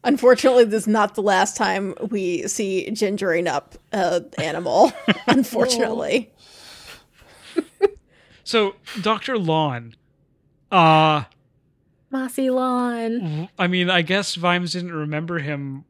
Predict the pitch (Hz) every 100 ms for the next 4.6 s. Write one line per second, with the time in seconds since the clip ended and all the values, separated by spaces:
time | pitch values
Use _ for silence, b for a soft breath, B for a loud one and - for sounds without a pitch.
0 | - 147 151 143 143 139 135 151 - 160
1 | 170 156 147 147 147 143 131 131 - -
2 | 147 139 135 127 123 117 _ _ _ 170
3 | 165 160 - 170 165 143 165 170 160 -
4 | 143 - 139 123 135